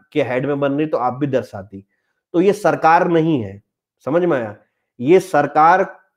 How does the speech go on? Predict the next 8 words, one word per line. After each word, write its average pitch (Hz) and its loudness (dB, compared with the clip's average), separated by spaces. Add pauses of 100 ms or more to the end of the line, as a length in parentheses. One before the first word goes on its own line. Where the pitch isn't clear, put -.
(280)
की 185 -4
चीजों 160 0
को 196 2
समझना 147 0
और 143 0
उनको 147 -2
आइडेंटिफाई 143 -2
करना 131 -4